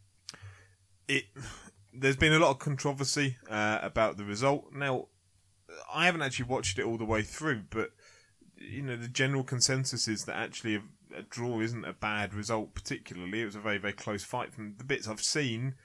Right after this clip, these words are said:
Um, as I say, I've kind of watched the highlights of it, but the general consensus of those that have watched it all the way through is that a draw is probably a fair result, which kind of shows you really where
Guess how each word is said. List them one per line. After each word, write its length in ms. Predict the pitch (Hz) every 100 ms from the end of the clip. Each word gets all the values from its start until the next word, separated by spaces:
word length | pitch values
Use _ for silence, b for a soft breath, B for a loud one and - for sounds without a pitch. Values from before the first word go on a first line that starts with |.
| b b
Um, 400 | 98 101 101 98
as 80 | 101
I 20 |
say, 140 | 107 92
I've 80 |
kind 140 | - 107
of 60 |
watched 180 | 98 -
the 80 | 101
highlights 540 | 110 110 95 92 85 98
of 160 | 90
it, 260 | 107 - -
but 200 | 107 95
the 80 | 107
general 280 | 113 110
consensus 420 | 104 104 104 98 104
of 80 | 104
those 260 | 101 98
that 60 | 82
have 120 | 90
watched 280 | 101 - -
it 80 | 90
all 120 | 95
the 60 | 92
way 160 | 92
through 420 | 95 - 160 120
is 200 | 104 104 107
that 200 | 101 - _ B B B B - - 131
a 140 | 135
draw 360 | 123 127 139 123
is 80 | -
probably 420 | 147 120 110 110
a 60 |
fair 260 | - 127 110
result, 320 | 107 147 127
which 200 | 135 127
kind 240 | - 175 175
of 80 | 170
shows 360 | 175 156 143
you 80 | 135
really 440 | 135 156 131 95
where 480 | 113 117 117 113 104